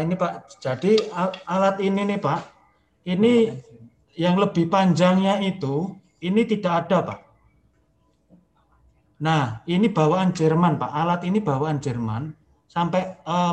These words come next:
Bapak bisa lihat langsung kondisinya ini. Nah, seperti ini masih bisa kita gunakan, Pak. Sedangkan kita juga sudah beli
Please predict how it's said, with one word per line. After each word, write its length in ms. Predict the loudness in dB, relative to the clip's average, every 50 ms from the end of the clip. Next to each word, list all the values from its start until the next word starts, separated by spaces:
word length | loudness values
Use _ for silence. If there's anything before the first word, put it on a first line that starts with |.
| -2 -2
Bapak 320 | -4 -2 -2 -4 -4 -4
bisa 240 | -6 -6 -4 -4 -2
lihat 240 | 0 0 -2 -2 -2
langsung 720 | -2 -2 -2 -2 -4 -4 -4 -2 -2 -2 -2 -4 -8 -10 -20 _ _ _ _
kondisinya 720 | -4 -4 -2 0 0 -2 -2 -2 -2 0 0 0 2 0 0
ini. 380 | 0 -2 -2 -4 -4 -6 -6 -8 -12 -20 _ _ _ -16
Nah, 160 | -14 -14 -14
seperti 420 | -14 -12 -12 -10 -10 -8 -8 -6
ini 140 | -4 -4 -2
masih 480 | -2 -2 -2 -2 -2 -4 -6 -6 -6 -8
bisa 720 | -10 -10 -10 -10 -6 -4 -2 -2 -2 -2 -4 -6 -10 _ _ _ _ _ _ _ _ -16
kita 340 | -14 -8 -6 -4 -4 -4 -4
gunakan, 540 | -4 -2 -2 0 -2 -2 -2 -2 -2 -2 -4
Pak. 140 | -6 -10 -12 _ _ _ _ _ _ _ _ _ _ _ _ _ _ _
Sedangkan 480 | -10 -10 -6 -2 -2 -2 0 0 0 0
kita 300 | 0 0 0 0 0 0
juga 320 | 0 -2 -2 -2 -2 -2 -2
sudah 320 | -2 -4 -2 0 0 0
beli 340 | 0 0 -2 -2 -2 -2